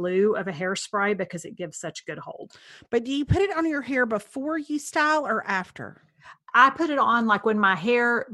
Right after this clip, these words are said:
Speaker 1: before I curl it or do whatever my heat is. Like,
Speaker 2: Yes.
Speaker 1: well, I, I blow it dry,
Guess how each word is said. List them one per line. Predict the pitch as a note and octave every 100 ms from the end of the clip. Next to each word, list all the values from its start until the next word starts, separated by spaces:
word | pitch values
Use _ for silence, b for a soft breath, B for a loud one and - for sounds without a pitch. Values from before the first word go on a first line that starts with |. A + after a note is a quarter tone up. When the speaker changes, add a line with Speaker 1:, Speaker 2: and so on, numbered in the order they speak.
| E3
Speaker 1:
before | G#3+ - A#3+ B3 B3
I | - F#3
curl | - - A3+ A3+
it | G#3 -
or | F#3
do | F#3 F#3+ F3+
whatever | F3 F3 F3 F#3
my | E3 D#3
heat | G3 E3 - E3+
is. | D3+ G#3+
Like, | A3
Speaker 2:
Yes. | A3+
Speaker 1:
well, | A#3+
I, | G#3+ A3+ A3
I | G#3+
blow | B3 D4+ D4+
it | G3
dry, | G3+ F3+ D#3+ D#3+